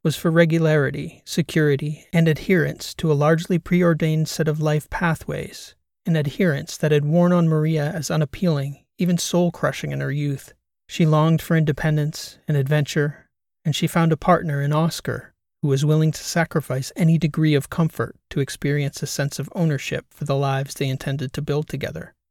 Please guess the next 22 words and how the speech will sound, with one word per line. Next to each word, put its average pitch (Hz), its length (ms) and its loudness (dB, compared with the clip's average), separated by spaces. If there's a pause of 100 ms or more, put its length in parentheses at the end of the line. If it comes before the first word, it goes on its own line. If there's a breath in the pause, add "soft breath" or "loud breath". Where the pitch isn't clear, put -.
(240)
So, 147 460 2
when 147 140 0
they 156 100 2
heard 160 200 4
about 160 220 4
independent 165 600 2
stakes - 540 -6
in 156 100 0
Damon 151 320 2
Mines, 139 580 -2 (240)
Oscar 160 320 2
learned 156 260 2
all 165 220 2
he 160 180 4
could 160 240 2
about 139 300 0
rav 139 320 0
fleet 147 340 -4
and 147 240 0
nanotunneling 151 720 0
operating 135 500 -2
systems, - 640 -10